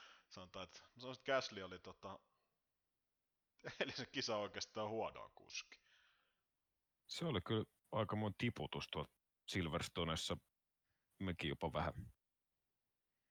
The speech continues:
Speaker 2: uskallettiin luvata, että olisiko se vauhti sittenkin löytynyt, mutta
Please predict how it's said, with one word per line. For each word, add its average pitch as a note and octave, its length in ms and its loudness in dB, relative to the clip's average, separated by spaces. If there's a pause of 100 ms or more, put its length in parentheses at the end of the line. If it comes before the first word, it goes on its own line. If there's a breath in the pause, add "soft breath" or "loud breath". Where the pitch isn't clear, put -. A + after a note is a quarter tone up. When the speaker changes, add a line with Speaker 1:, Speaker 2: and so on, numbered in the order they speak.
(300)
Speaker 2:
uskallettiin G#2 640 2
luvata, G2+ 380 2
että F#2+ 220 -2 (1200 loud breath)
olisiko A2 420 2
se G#2+ 200 4 (260)
vauhti G#2 360 2 (340)
sittenkin G#2 580 0
löytynyt, D#2+ 460 2
mutta - 260 -6